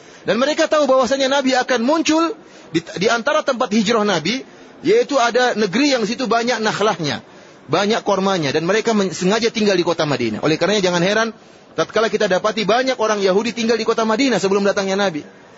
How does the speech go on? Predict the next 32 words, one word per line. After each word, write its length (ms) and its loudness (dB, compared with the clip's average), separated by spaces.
Karena 160 0
mereka 320 0
sudah 240 0
tahu 240 2
akan 240 0
datang 320 -2
seorang 320 0
Nabi 240 -2
di 80 -2
kota 240 -4
ini. 240 -10
Karenanya 320 0
mereka 240 2
sesumbar, 400 0
mereka 240 0
mengatakan 560 0
kepada 320 0
kaum 240 0
Ansar, 400 0
"Kalian 320 2
sekarang 320 0
mengalahkan 400 2
kami, 320 0
namun 240 0
satu 160 0
saat 320 0
sebentar 320 0
lagi 240 0
akan 160 -2
datang 240 -2
seorang 320 0
Nabi 320 0